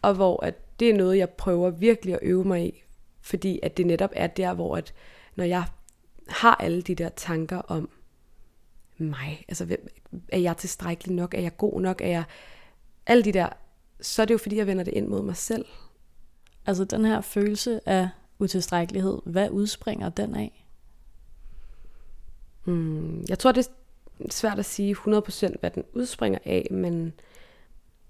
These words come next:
Speaker 1: men jeg tror også, den udspringer netop af, at jeg har en sygdom. Øh, jeg har den her kroniske sygdom, og har den her bagage, som er en bagage, jeg altid har ønsket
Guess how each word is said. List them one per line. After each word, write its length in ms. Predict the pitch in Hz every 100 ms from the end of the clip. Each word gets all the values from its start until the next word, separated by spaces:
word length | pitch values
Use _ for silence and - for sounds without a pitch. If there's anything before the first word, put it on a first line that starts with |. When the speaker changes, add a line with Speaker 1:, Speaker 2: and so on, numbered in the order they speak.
| -
Speaker 1:
men 60 | 196
jeg 80 |
tror 120 | 190 226
også, 160 | 220
den 60 | 233
udspringer 480 | 214 - 208 196 -
netop 480 | 185 180 190 - -
af, 200 | 180 165 -
at 160 | - -
jeg 140 | 160 143 - - - -
har 220 | - -
en 60 | -
sygdom. 380 | - - 143 - - - - - -
Øh, 400 | 185 175 170 160
jeg 80 | 170
har 220 | - 202
den 160 | - 175
her 100 | 180
kroniske 540 | - 190 185 175 -
sygdom, 420 | - - 76 - - - - - - -
og 80 | 156
har 180 | 208
den 200 | 196 190
her 100 | 180
bagage, 680 | 175 - - 175 175 - 190 - - - -
som 400 | - - 170 160 - - - -
er 80 | 185
en 120 | 170
bagage, 560 | 165 165 175 175 - 180
jeg 120 | 165
altid 360 | 202 190 - 170
har 140 | 165 -
ønsket 380 | 170 - 180